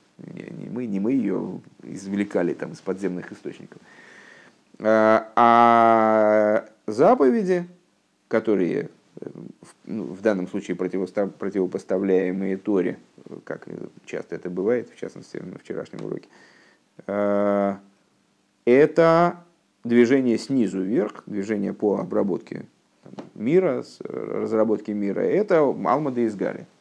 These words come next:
То есть, ну, обратная, обратная ситуация. В этом раскладе получается наоборот. То есть Алма де Искася сверху вниз, Алма де Изгали снизу вверх. Хес.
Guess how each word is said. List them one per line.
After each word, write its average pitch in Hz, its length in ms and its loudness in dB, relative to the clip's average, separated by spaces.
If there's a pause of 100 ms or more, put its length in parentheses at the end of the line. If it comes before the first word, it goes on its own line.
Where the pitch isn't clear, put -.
(800)
То - 40 -8
есть, 95 100 -6
ну, 151 100 0
обратная, 107 420 0
обратная 104 340 2
ситуация. - 520 -6 (360)
В 101 100 0
этом 95 220 2
раскладе 131 460 2
получается 107 400 -4
наоборот. 101 480 0
То - 60 -10
есть - 120 -8
Алма 95 220 -4
де 98 120 -2
Искася - 340 -4
сверху 90 340 -4
вниз, 175 300 -4
Алма 110 200 -6
де 104 80 -6
Изгали 123 280 -4
снизу 110 300 -8
вверх. - 220 -12 (2250)
Хес. - 300 -4